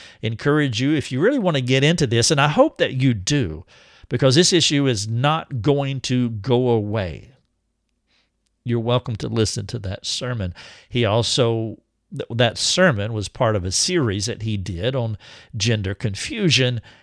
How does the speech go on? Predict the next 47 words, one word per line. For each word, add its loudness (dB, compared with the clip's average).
and 0
that 2
link 0
is -6
here -4
as -6
well. 2
And, -6
and -10
that -2
may 0
be 0
six -2
sermons, -4
I 0
don't -4
remember, 0
but 0
if -4
you 0
want -2
to -8
listen -2
to -4
all 2
those -2
sermons, -4
I -2
highly 0
recommend 0
them, -4
and -2
that -2
will -4
give -2
you -2
my -2
perspective -6
on -2
women 2
in -2
the -2
church -4
and -4
also -4
gender -4
confusion. -2